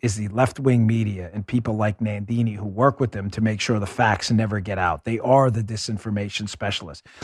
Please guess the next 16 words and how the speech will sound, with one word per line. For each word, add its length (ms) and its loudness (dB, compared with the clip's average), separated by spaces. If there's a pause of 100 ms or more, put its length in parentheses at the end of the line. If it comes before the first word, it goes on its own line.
(160)
And 140 4
because 340 4
of 120 0
this 140 -2
pool 320 4
of 120 2
disinformation, 760 2
you 100 0
have 160 0
people 280 2
believing 480 2
things 240 -6
that 120 -12
just 320 -6 (100)
aren't 340 -2
true. 420 0